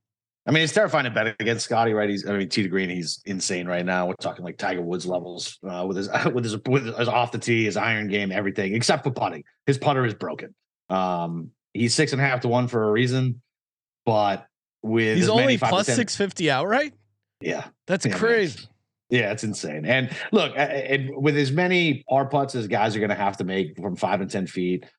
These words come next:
Speaker 1: you know, historically at, at U S Opens, like I said, we don't know how this is gonna play, but these greens look fast and undulating. I, I'm not gonna, with a hundred sixty guys in this field, there's probably twenty guys who can pro-,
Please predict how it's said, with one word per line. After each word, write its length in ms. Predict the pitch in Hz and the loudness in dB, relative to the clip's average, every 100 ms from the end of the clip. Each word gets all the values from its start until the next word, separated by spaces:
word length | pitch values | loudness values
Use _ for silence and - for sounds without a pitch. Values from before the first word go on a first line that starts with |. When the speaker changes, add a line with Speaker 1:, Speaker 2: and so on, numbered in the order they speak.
| _ - | _ 0
Speaker 1:
you 80 | |
know, 60 | 110 | 0
historically 800 | 123 - 113 127 120 123 123 120 | 0 0 2 2 4 4 2 2
at, 320 | 117 117 107 | 2 2 0
at 200 | 120 120 120 | 2 2 2
U 160 | 120 | 0
S 140 | 120 123 | 0 0
Opens, 460 | 113 120 117 98 113 | 0 0 -2 -4 -4
like 100 | 92 | -4
I 40 | |
said, 200 | - 73 | -6 -4
we 60 | 101 | 0
don't 120 | 110 | 0
know 60 | 95 | 0
how 120 | 92 | 0
this 160 | 95 | -2
is 100 | 104 | -2
gonna 180 | 101 104 | -2 0
play, 280 | 95 104 101 | 2 2 0
but 180 | 90 87 | -2 -2
these 140 | 101 92 | -2 0
greens 300 | 113 107 90 | 0 0 -4
look 120 | 90 | -2
fast 380 | 107 107 107 78 | 2 2 0 -4
and 100 | 92 | -6
undulating. 640 | 101 107 107 107 107 98 - _ _ _ _ | -2 2 2 2 2 -4 -12 _ _ _ _
I, 140 | 107 - | -6 -2
I'm 200 | 117 143 | 0 2
not 180 | 147 127 | 2 0
gonna, 180 | 117 107 76 _ _ - | -2 -6 -8 _ _ -4
with 260 | 151 165 | 0 2
a 40 | 151 | 2
hundred 220 | 160 131 | 2 0
sixty 220 | 139 117 | 0 0
guys 260 | 98 104 104 | 0 2 0
in 60 | |
this 120 | 101 - | -4 -2
field, 280 | 107 107 | 2 2
there's 80 | 98 | 2
probably 200 | - 110 | 0 0
twenty 300 | 104 113 107 | 0 -2 0
guys 300 | 104 104 104 | 4 4 4
who 80 | 104 | 0
can 100 | 85 | -4
pro-, 220 | 104 - | -4 -4